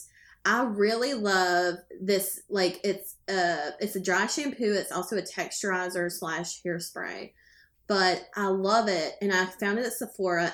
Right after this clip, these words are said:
but it's kinda pricey, so I don't use it every day. I use, like, cheaper stuff in between.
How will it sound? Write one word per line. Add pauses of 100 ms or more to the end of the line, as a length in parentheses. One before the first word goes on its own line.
but
it's
kinda (100)
pricey,
so
I
don't
use
it
every
day.
I
use,
like,
cheaper
stuff
in
between.